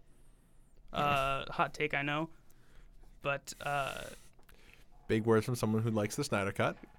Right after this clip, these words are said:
Speaker 1: <laughs> You haven't seen it.
Speaker 2: I haven't seen it. I haven't seen any of this. I do like to give you crap,
Speaker 1: Yeah,
Speaker 2: though.
Speaker 1: yeah. You, you haven't s-, you haven't seen the Snyder Cut and you haven't seen the original cut.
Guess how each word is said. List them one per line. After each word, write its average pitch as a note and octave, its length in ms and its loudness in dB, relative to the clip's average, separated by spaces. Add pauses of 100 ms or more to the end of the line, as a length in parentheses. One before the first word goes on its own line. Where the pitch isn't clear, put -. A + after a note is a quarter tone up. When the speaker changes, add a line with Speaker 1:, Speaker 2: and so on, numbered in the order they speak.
(140)
Speaker 1:
<laughs> - 100 4 (1120)
You F#3 140 2
haven't F3 200 4
seen D3 300 -6
it. - 200 -10 (140)
Speaker 2:
I D#3 100 -2
haven't C3+ 180 4
seen F#2+ 220 -2
it. F#2+ 100 -6 (320)
I D#3 100 6
haven't E3+ 120 10
seen B2+ 180 6
any A2 140 8
of G#2 80 8
this. G2+ 180 4
I B2 120 2
do B2+ 160 8
like A2+ 160 8
to - 100 -16
give G2+ 220 0
you F#2+ 340 0
crap, G2+ 160 4
Speaker 1:
Yeah, F#2+ 240 0
Speaker 2:
though. - 80 -4
Speaker 1:
yeah. A#1 160 -6 (540)
You, E3 200 2
you E3+ 200 6
haven't G3 160 6
s-, - 180 -4
you E3 220 2
haven't F3+ 180 0
seen F3 140 0
the E3+ 80 2
Snyder D#3+ 260 2
Cut E3 120 2
and D#3+ 80 0
you D#3 100 2
haven't D#3 160 0
seen D#3 180 -4
the D3 60 -4
original D3 340 -2
cut. C#3+ 300 -6